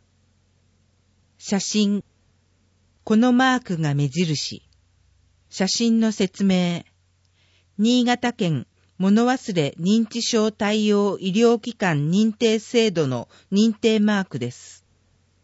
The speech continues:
オレンジ色の枠で縁取られた正方形の中央に、「新潟オレンジドクター」とあり、右下には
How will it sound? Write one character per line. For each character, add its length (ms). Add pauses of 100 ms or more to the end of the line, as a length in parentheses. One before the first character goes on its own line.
(240)
オ 100
レ 160
ン 140
ジ 260
色 200
の 140
枠 260
で 320
縁 220
取 140
ら 120
れ 120
た 200
正 300
方 220
形 280
の 140
中 380
央 200
に、 240 (640)
「新 300
潟 440
オ 80
レ 160
ン 100
ジ 140
ド 140
ク 100
タ 160
ー」 220 (240)
と 220
あ 120
り、 180 (540)
右 300
下 260
に 160
は 240